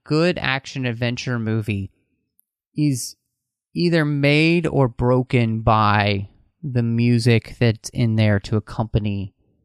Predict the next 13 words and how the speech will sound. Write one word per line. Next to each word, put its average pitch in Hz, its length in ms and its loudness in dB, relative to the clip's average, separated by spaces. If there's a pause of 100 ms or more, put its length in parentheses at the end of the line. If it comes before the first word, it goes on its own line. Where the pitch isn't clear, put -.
(580)
uh, 107 180 0
the 101 80 0
character, 107 540 -2
the, 117 140 0
the 120 180 -8
themes 165 320 -2
that 156 120 -2
you 151 120 -2
create 123 760 0 (120)
that, 113 340 -4
um, 104 400 -2 (1160)
they 135 240 2
either 131 560 2